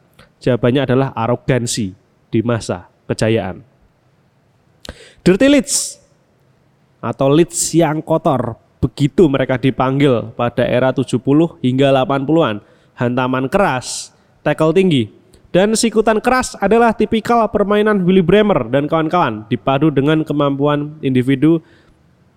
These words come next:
pemain serta rajaan taktik manajer Don Revie. Kombinasi permainan menawan dan kejam yang diperagakan membawa Leeds turut berprestasi di kancah internasional, menjuarai Intercity Fairs Cup dua kali.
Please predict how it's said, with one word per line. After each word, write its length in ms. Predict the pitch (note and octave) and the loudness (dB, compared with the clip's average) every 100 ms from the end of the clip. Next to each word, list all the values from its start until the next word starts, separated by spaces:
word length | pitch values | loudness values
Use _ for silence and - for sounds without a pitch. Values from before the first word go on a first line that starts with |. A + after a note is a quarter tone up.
| - | -2
pemain 480 | F3 G3+ G#3 G#3+ | 0 2 0 -2
serta 400 | G#3 E3 D3 E3 | -4 -2 0 2
rajaan 400 | E3 D3 C#3+ C#3+ | 2 0 0 -2
taktik 320 | D3 - D3+ - | -2 -4 -8 -4
manajer 480 | C#3 C3 B2+ A#2+ - _ - | -2 0 0 -2 -4 _ 0
Don 160 | A#2 | 0
Revie. 400 | A#2 A#2 A2 F2+ - _ _ _ _ - - _ _ _ _ _ _ _ | 2 -2 -2 -6 -10 _ _ _ _ -20 -20 _ _ _ _ _ _ _
Kombinasi 480 | F#3+ F#3+ G3+ G3 G#3 | 2 4 4 4 4
permainan 320 | G#3 G#3 G#3+ | 4 2 2
menawan 400 | G#3 G#3 G#3+ G3+ | 2 2 2 2
dan 240 | D#3 D#3 | 2 0
kejam 320 | F3 - F3 B2+ | -2 -2 -2 0
yang 160 | C3 C#3+ | 0 0
diperagakan 560 | C#3 - C#3 C3+ D#3+ D3+ | 0 0 0 0 0 0
membawa 320 | D3 C3 C3 | 2 2 2
Leeds 320 | D3+ - - | 2 -2 -2
turut 240 | D#3 D#3+ | 0 0
berprestasi 720 | - C3 C#3 B2+ C#3+ D#3+ D#3 C3+ | -2 -2 0 0 -2 0 -2 -2
di 160 | B2+ | -4
kancah 400 | D3 C3 C3+ C#3+ | -2 -2 -2 -2
internasional, 560 | C3+ C#3+ C#3 E3+ D#3 A2+ | -2 -2 0 0 0 0
menjuarai 400 | A#2+ B2 B2+ B2+ | 0 0 0 0
Intercity 480 | B2+ C3 C3 C3 C#3 | -2 -4 -4 -2 -2
Fairs 560 | - - D#3+ C#3+ B2+ | -4 -4 -2 -2 -2
Cup 240 | - E3+ - | -4 -6 0
dua 160 | C#3 | 2
kali. 240 | D#3+ F3 | 2 2